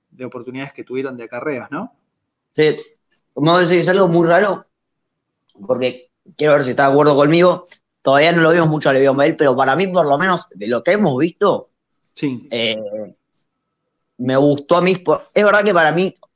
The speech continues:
Speaker 2: obviamente, para mí nosotros tenemos una opinión mucho más baja que la de, de los coaches, porque, a ver, los coaches son los que lo tratan en la semana, ven quizás
Speaker 1: Tal
Speaker 2: errores
Speaker 1: cual.
Speaker 2: minúsculos, ven errores minúsculos que nosotros no,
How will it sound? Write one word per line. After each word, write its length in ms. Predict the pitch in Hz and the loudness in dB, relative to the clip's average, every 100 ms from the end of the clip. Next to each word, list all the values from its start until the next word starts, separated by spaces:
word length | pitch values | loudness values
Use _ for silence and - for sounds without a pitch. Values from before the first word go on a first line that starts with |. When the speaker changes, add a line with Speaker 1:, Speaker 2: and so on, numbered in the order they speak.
| _ | _
Speaker 2:
obviamente, 440 | - 147 156 135 117 | -2 0 0 0 0
para 160 | 123 | 0
mí 80 | 175 | 0
nosotros 420 | 170 - 165 - | -2 -2 -2 -2
tenemos 380 | 123 135 139 - | -4 -6 -6 -8
una 80 | 143 | -8
opinión 320 | 123 123 139 | -8 -6 -6
mucho 320 | 135 147 156 | -6 -6 -6
más 220 | 131 135 156 | -4 -4 -4
baja 100 | 131 | -4
que 80 | 120 | -2
la 160 | 120 | 0
de, 320 | 113 113 104 - - | 2 0 -4 -10 -10
de 140 | - | -4
los 140 | 135 | -4
coaches, 400 | - 226 202 135 | 0 0 0 -2
porque, 200 | 131 120 | -2 2
a 80 | 123 | 2
ver, 80 | 135 | 2
los 100 | 120 | 2
coaches 260 | 196 190 147 | 0 0 0
son 100 | 151 | 0
los 80 | 139 | 0
que 100 | 127 | 0
lo 100 | 107 | 2
tratan 300 | 139 127 120 | 0 0 0
en 100 | 113 | 0
la 80 | |
semana, 640 | - 123 160 170 156 147 - _ _ | -2 0 2 2 2 0 -6 _ _
ven 160 | 175 180 | -2 -2
quizás 300 | 160 165 160 | 0 0 0
Speaker 1:
Tal 100 | 143 | 0
Speaker 2:
errores 220 | 165 156 | 2 0
Speaker 1:
cual. 100 | 131 | -2
Speaker 2:
minúsculos, 460 | 131 160 - 151 - - | -6 -10 -12 -12 -14 -20
ven 260 | 90 131 180 | -6 -2 -2
errores 420 | 139 135 160 170 151 | 0 0 2 2 2
minúsculos 400 | 143 165 170 - | 0 2 0 0
que 80 | |
nosotros 420 | 117 123 139 120 120 | -2 -2 -2 -2 0
no, 300 | 147 156 | 0 0